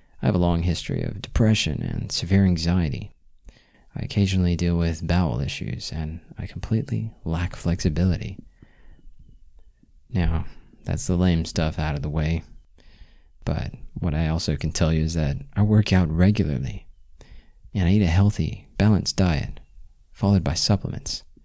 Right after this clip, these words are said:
I also do my own car maintenance and closely monitor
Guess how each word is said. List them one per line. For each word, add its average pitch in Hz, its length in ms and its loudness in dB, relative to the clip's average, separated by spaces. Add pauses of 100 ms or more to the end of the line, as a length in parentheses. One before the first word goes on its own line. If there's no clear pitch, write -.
(640)
I 131 60 2
also 135 180 4
do 101 160 6
my 98 140 8
own 98 160 6
car 90 220 0
maintenance 98 800 -2
and 127 440 -4 (400)
closely 107 400 0
monitor 82 640 0